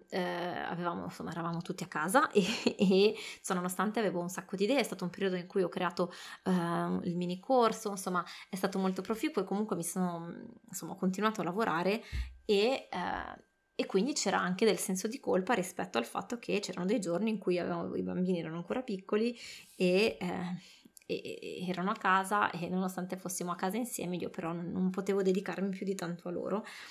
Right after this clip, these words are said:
E avevo fatto proprio l'esercizio di, eh, elencare trenta opportunità nascoste, trenta cose che i miei bambini, ehm,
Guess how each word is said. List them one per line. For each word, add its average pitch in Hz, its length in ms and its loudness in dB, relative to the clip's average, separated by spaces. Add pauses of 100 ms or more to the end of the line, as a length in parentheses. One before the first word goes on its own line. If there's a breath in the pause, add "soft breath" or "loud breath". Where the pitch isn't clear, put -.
(920 loud breath)
E 247 80 2
avevo 214 240 6
fatto 220 320 2
proprio 185 280 -2
l'esercizio 185 760 2
di, 190 320 2
eh, - 260 -4
elencare 190 840 2 (1040 loud breath)
trenta 240 600 2
opportunità 196 1120 0 (180)
nascoste, 185 840 -4
trenta 247 460 0
cose 214 640 2 (640 soft breath)
che - 120 0
i - 20 2
miei 190 140 2
bambini, 202 680 0
ehm, 170 580 -6